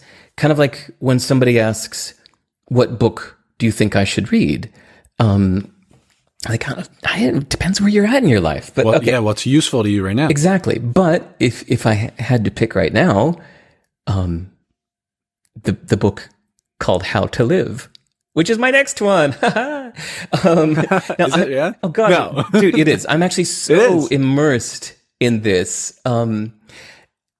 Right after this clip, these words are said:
Speaker 1: so when I, okay, when I, I,
Speaker 2: Wow.
Speaker 1: when I take notes on books I'm reading, I kind of judge a book by how many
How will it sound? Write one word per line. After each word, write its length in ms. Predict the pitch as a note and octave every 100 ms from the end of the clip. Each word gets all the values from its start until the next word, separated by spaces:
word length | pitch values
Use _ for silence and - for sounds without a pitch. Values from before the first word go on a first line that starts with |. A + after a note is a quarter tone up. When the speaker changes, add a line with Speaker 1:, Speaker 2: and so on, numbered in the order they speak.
| -
Speaker 1:
so 180 | - F3
when 240 | E3 F#3
I, 120 | A3+ -
okay, 160 | C3 G2+
when 200 | C3+ D#3+
I, 220 | E3 -
I, 60 | -
Speaker 2:
Wow. 220 | - C#3 D3
Speaker 1:
when 160 | C#3+
I 60 | F3+
take 420 | F3+ E3+ - - _ _ _ - -
notes 680 | B2+ G#2+ E2+ - - - _ _ _ _
on 460 | A2 G#2+ G2+ F#2+ G2+ - - -
books 540 | G2+ - - - - _ _ _ _ _ -
I'm 140 | A2+
reading, 420 | F#2+ E2 - - - _ - - _ _ -
I 40 |
kind 160 | G3+ A3+
of 160 | D3+
judge 460 | B2 D3+ D3 C3+ -
a 80 | -
book 360 | A2+ A2+ G#2+ -
by 180 | A#2+ A2
how 420 | - - B2+ C#3
many 580 | C3+ A#2+ A#2 G#2+ G#2+